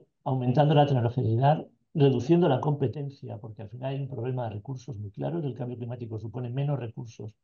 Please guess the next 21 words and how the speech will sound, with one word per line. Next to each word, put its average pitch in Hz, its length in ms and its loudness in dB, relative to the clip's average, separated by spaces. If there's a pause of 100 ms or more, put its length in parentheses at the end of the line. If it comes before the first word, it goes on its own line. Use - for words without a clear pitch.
(320)
para 117 160 -4
las 104 100 -6
masas 117 260 -8
forestales, 127 640 -10 (680)
y 190 480 -2
intentando, 151 1120 0
mm, 156 400 -8
que 147 140 -2
la 131 140 4
heterogeneidad 127 960 4
alcance 131 520 2
al 135 120 6
mayor 120 360 4
número 113 320 0
de 110 80 0
especies 131 640 2
y 113 120 0
de, 87 300 -8 (120)
y 120 180 0
de 101 80 -2
estructuras. - 720 -8